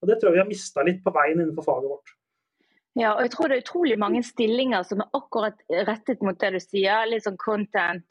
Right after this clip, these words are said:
Speaker 2: og, og digital markedsføring. Eh, så jeg tror jo at de som leter etter folk også leter veldig smalt og tenker at det er, er content marketing skal løse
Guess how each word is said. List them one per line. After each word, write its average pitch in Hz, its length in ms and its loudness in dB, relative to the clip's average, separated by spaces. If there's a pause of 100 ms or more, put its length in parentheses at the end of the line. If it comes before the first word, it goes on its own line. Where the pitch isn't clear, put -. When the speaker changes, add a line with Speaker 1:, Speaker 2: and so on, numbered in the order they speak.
Speaker 2:
og, 180 440 -2
og 185 140 0
digital 185 420 -2
markedsføring. 175 640 -2 (640)
Eh, 190 680 2 (840)
så 269 160 0
jeg 254 80 0
tror 320 160 -2
jo 262 120 2
at 247 80 -2
de 294 100 -2
som 254 200 -2
leter 220 500 0
etter 208 140 -4
folk 208 360 -4
også 202 240 0
leter 185 340 -2
veldig 175 240 -2
smalt 170 460 -4
og 170 80 -4
tenker 170 300 -2
at - 100 -16
det 202 220 0 (200)
er, - 180 -2
er 202 260 -4
content 202 500 -4
marketing 180 440 -4
skal 180 220 -4
løse 156 480 -2